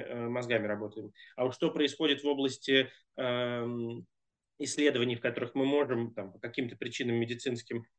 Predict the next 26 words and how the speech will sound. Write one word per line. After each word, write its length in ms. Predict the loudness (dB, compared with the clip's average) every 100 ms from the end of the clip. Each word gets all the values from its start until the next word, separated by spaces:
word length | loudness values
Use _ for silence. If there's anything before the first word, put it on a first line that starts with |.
| _
залезть 400 | 4 6 4 4
прямо 240 | 6 6
в 60 | 4
мозги, 320 | 2 2 -6
там 500 | 2 4 4 0 -6
просто 320 | -4 -4 0
восторг. 400 | -2 0 -6 -4
Там 160 | -2 -2
совмещение 760 | -2 -4 -4 2 2 4 0 -4 -18 2
богатства 440 | 6 6 4 2
данных, 320 | 4 6 4 -2
которые 280 | -6 -2
можно 200 | -2 -4 -6
получать, 520 | -6 -2 0 -2 -4 -20 _
и 120 | -6
современных 600 | -4 0 2 2 2 0
всяких, 420 | -2 -4 -4 -8 -4
э, 160 | -2 -2
технологий, 800 | -2 -2 0 0 -2 0 2 2
э, 380 | 2 -2 -6 -8 -14 _ -10
э, 40 | -8 -6 -6 -8 -8 -6
автоматического 640 | -6 -2 -2 -2 -6 -2 0
анализа 260 | 0 0
данных, 280 | 0 0 -2 -8
м, 280 | -6 -6 0
дают 320 | 0 0 -4